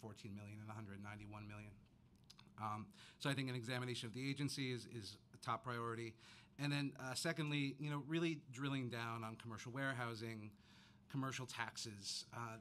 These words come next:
the transactional aspect on both the small business side, but also the property owner side. Um, it may be a shocker, shocker for many people, but property owners,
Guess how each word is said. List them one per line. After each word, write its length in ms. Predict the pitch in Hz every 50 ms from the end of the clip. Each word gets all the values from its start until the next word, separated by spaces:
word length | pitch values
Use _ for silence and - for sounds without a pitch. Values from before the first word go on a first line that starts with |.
| - - - -
the 80 | 131
transactional 760 | 143 - - 147 135 131 120 120 110 110 113 - - 123 117 -
aspect 460 | 120 120 120 - - 117 110 107 - - -
on 200 | 113 113 117 113
both 180 | 113 113 107 101
the 60 | - 107
small 260 | - - 117 104 107 101
business 240 | 131 131 147 151 147
side, 240 | - 151 143 147 139
but 80 | 113 113
also 160 | 101 - - -
the 60 | -
property 520 | - 120 113 113 - 120 123 123 123 117 - - - 120
owner 120 | 123 127
side. 300 | 120 - 135 131 143 156 - - - - - - - - - - - - - - -
Um, 260 | 107 104 104 104 98 92 98 95 - - - -
it 140 | 127 123 101
may 180 | 110 117 117 113
be 120 | 110 120
a 60 | 110
shocker, 540 | - - - 113 104 104 - - 135 143 131 -
shocker 400 | - - - 110 104 113 - 120
for 160 | 113 - 120
many 200 | 113 113 107 104
people, 340 | - - 127 123 127 156 151
but 180 | 120 113 - - - - - - - - - - - -
property 420 | - - 120 110 113 - 139 131 131
owners, 560 | 131 135 139 147 156 165 156 - - - -